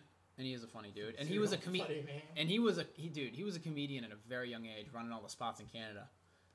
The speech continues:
Speaker 1: The thirty-two-year-old funny man held nothing back when it came to discussing the,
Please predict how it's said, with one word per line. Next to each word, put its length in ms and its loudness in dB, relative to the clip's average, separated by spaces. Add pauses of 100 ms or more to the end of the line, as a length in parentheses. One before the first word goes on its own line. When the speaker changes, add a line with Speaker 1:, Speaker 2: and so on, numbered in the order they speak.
(100)
Speaker 1:
The 60 -10
thirty-two-year-old 580 2
funny 200 0
man 180 0
held 180 0
nothing 260 0
back 220 0
when 80 0
it 60 -4
came 160 -4
to 80 0
discussing 460 -2
the, 240 -2